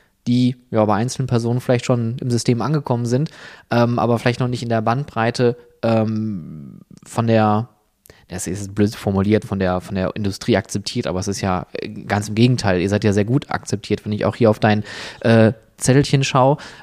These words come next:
Ähm, ihr seid ja nicht nur bei Flying Theaters, ihr seid in, äh, Trampolinhallen, äh, Science Center, Indoor-Spielarenen, äh, Dark Rides, ähm, Madame Freudenreich, äh, sehe ich hier gerade, Karls Elstal.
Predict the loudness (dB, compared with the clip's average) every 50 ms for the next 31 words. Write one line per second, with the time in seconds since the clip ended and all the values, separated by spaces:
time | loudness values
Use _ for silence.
0 | _ _ 4 6 6 6 4 2 0 0 0 0 -2 -4 -6 -10 -4 -2 2 2
1 | 4 4 6 4 4 6 4 2 2 2 4 4 2 2 2 2 2 0 0 0
2 | 2 2 2 2 2 2 2 2 0 -2 -2 0 4 4 4 4 2 -2 -2 0
3 | 0 2 2 0 0 0 0 2 2 2 2 0 0 -2 0 0 0 0 0 0
4 | 2 0 0 0 0 2 2 4 4 2 2 0 -2 -4 -8 -12 -18 -18 -18 -20
5 | -20 _ 0 2 2 4 2 2 0 0 2 2 4 2 2 0 -4 -4 -2 -2
6 | 0 0 2 2 4 4 4 4 2 2 0 0 2 2 4 4 4 4 2 0
7 | 0 0 2 4 4 4 2 -2 -2 -2 0 0 2 2 4 4 2 2 2 2
8 | 0 0 2 2 2 0 0 -2 -2 0 2 2 2 2 -2 -6 -8 -4 -2 0
9 | 0 0 0 0 -2 -2 -4 -4 -2 0 2 2 2 0 0 2 2 2 4 2
10 | 0 -2 -2 -4 -4 -6 -6 -2 0 2 2 2 2 0 0 0 0 0 0 -2
11 | 0 2 2 2 4 2 2 -2 -2 -2 0 2 2 2 2 0 0 0 0 -2
12 | -4 -2 0 0 0 0